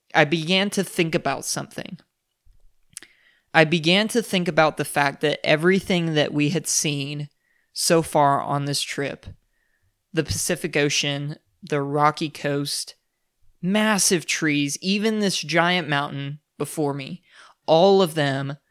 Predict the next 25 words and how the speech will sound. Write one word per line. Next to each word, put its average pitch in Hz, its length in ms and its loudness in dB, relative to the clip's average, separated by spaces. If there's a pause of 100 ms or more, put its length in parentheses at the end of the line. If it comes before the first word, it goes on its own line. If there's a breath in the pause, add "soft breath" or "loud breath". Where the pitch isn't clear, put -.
(300)
testified 143 720 0
to 156 140 -2
God's 139 300 -2
glory. 143 500 -8 (1000)
All 185 280 8
of 175 120 4
them 156 200 -2
testify 151 840 -4 (680)
to 165 120 0
the 139 120 0
majesty 147 960 0
of 156 140 -10
God. 139 420 -8 (640 soft breath)
As 151 200 4
beautiful 196 640 4
and 170 80 2
as 156 120 0
splendid 156 360 -2
as 143 180 0
they 208 160 6
were, 143 480 2 (840 loud breath)
they 170 340 4
are 160 360 2
merely 165 1000 0
pointing 147 840 -4